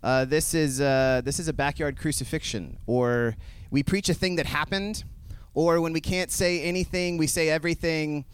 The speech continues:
or the unnecessary inevitability.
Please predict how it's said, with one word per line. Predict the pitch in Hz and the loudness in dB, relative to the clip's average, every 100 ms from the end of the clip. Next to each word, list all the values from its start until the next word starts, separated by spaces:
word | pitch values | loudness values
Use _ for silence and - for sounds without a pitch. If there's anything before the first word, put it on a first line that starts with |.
| - - - | -20 -20 -4
or | 147 160 156 151 | 2 6 6 4
the | 156 151 151 - | 2 2 0 -2
unnecessary | 156 156 147 151 - 139 151 143 139 139 131 | -2 -2 -2 -2 -2 0 2 2 2 0 0
inevitability. | 135 131 127 120 123 120 104 87 | 0 0 0 0 0 0 -2 -4